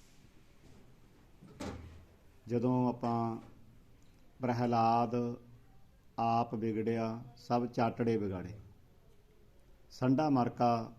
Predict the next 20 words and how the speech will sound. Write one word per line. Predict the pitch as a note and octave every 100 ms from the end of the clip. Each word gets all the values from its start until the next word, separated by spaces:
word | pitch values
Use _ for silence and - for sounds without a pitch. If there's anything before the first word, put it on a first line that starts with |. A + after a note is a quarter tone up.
| - A#2
ਉਹਦੇ | A2+
ਅਧਿਆਪਕ | B2+ B2+ A2+ G2+ G2 G#2
ਨੇ, | G2+ G2+ - - - G#2+
ਦੋ | G#2+ G#2+ G#2+
ਉਹਨਾਂ | A2+ A#2
ਦਾ | A2
ਨਾਮ | G#2+ G#2 G#2 G#2+
ਆਇਆ | G2+ G2+
ਅਧਿਆਪਕਾਂ | G#2+ A2+ G2+ G2+ G2+
ਦਾ | G2+ G2
ਬਾਣੀ | F#2+ G2 G2
ਦੇ | F#2+
ਵਿੱਚ, | F#2+ G2 G#2 G#2 - - - - F#2+
ਜਦੋਂ | G2+ G2 G2+ G2+ - - - - -
ਪ੍ਰਹਿਲਾਦ | G#2+ A2 G#2+ G#2 G#2+ G#2
ਭਗਤ | A2+ G2
ਦਾ | F2+ G#2
ਜ਼ਿਕਰ | G2 G2+ G#2
ਆਉਂਦਾ | G2 G2+ G2+
ਹੈ। | F#2+